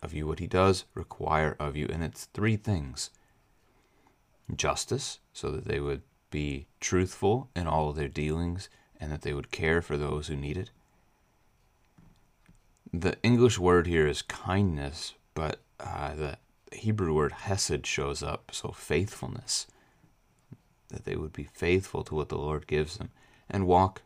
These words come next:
humbly with your God. So here, think of John chapter six, verse twenty-nine, uh, Jesus responding to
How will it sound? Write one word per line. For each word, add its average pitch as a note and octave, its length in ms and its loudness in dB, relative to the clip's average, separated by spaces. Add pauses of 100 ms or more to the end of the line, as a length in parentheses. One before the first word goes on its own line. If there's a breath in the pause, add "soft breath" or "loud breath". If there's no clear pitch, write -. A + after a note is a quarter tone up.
humbly F#2 640 0 (1080)
with D2+ 220 -2
your C#2+ 160 -2
God. - 420 -6 (1800 loud breath)
So E2 160 -4
here, F2+ 540 6 (840)
think E2 200 -2
of C#2+ 100 -2
John D2+ 340 2
chapter - 360 -4
six, - 420 -2
verse C#2+ 240 -4
twenty-nine, C#2+ 760 -2 (480 loud breath)
uh, D2 200 -6
Jesus D#2 500 -2 (140)
responding D2+ 720 -2
to C#2 420 -4